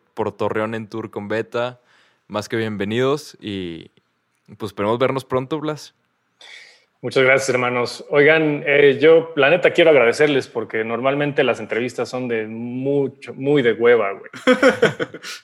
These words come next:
Speaker 2: Y a veces hay personas que nos queremos esforzar por tener algo de qué hablar y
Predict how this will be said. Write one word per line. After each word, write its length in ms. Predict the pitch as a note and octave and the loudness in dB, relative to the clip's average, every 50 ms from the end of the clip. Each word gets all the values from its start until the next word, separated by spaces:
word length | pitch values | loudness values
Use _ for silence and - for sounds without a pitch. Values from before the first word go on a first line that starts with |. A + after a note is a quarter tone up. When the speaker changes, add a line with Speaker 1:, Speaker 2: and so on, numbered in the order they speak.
| _ _ _ _ _ - _ _ _ | _ _ _ _ _ -20 _ _ _
Speaker 2:
Y 280 | C3+ C3+ B2 C3 B2+ | -2 -2 0 2 2
a 120 | B2 A#2+ B2 | 2 4 4
veces 380 | C#3 C#3 - D3+ D3 C3 - | 4 4 4 4 2 2 4
hay 200 | D3 C#3 C#3+ C#3+ C#3 C#3+ | 4 4 4 4 2 0
personas 720 | - B2+ A#2+ - D3 C#3+ C#3+ C#3+ C#3 C3 C3 - - _ _ - | -4 -4 -2 0 0 0 0 0 -2 -2 -4 -6 -16 _ _ -4
que 140 | - A#2+ | -2 -2
nos 180 | A2+ A2+ A2+ - | -2 -2 -6 -4
queremos 400 | - A#2+ A2+ B2 B2+ C#3 C3+ A2+ | -4 -2 -2 -2 -2 -2 -4 -4
esforzar 560 | A#2 - - A2+ G2+ G#2 A2 A#2+ B2 A#2+ - | -6 -6 -6 -10 -8 -2 -2 -2 -2 -2 -2
por 280 | - B2 A2+ G#2+ - _ | -2 -2 -2 -2 -6 _
tener 280 | - A2+ A#2 B2+ B2+ | -6 -4 -2 0 2
algo 340 | B2+ C3 B2+ B2+ B2+ B2+ B2+ | 2 2 2 -2 -2 -2 -2
de 100 | A#2 G2+ | -2 -2
qué 80 | - A#2+ | -2 -4
hablar 480 | A2 G#2+ A2 A2+ A#2 A#2 A#2 A#2 - - - | -4 -2 0 0 0 0 -2 -4 -10 -12 -14
y 320 | B2 G#2+ G#2 G2+ G2+ | -16 -14 -14 -14 -16